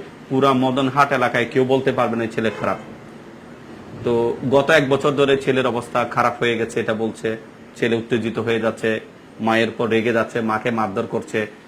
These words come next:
বা আরেকজন মেহমান আসছে ওনাকে হাত ভেঙে দিয়েছে, এই কথাটা বলছে। এমনকি আমার কাছ-, আমার সাথেও যখন কথা হয়, এই যে এই, আহ, যাকে অভিযোগ করা হচ্ছে টিপু,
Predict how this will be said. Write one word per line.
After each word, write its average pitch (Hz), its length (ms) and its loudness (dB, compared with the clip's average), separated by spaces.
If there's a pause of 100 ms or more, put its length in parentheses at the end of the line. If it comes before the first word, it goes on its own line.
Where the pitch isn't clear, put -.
(180)
বা 107 180 4
আরেকজন 117 460 2
মেহমান 120 320 -2
আসছে 117 220 -4
ওনাকে 113 340 -4
হাত 110 160 -2
ভেঙে 110 280 -2
দিয়েছে, 107 420 -4 (360)
এই 123 120 0
কথাটা 117 300 0
বলছে। 101 380 -4 (480)
এমনকি 151 340 2
আমার 147 300 6 (140)
কাছ-, 156 260 2
আমার 139 260 2
সাথেও 156 260 0
যখন 147 320 0
কথা 127 240 2
হয়, 127 360 0
এই 113 120 2
যে 113 280 0
এই, 113 360 0 (380)
আহ, 104 360 2
যাকে 110 380 2
অভিযোগ 139 360 2
করা 135 180 4
হচ্ছে 120 300 -2
টিপু, 127 360 -2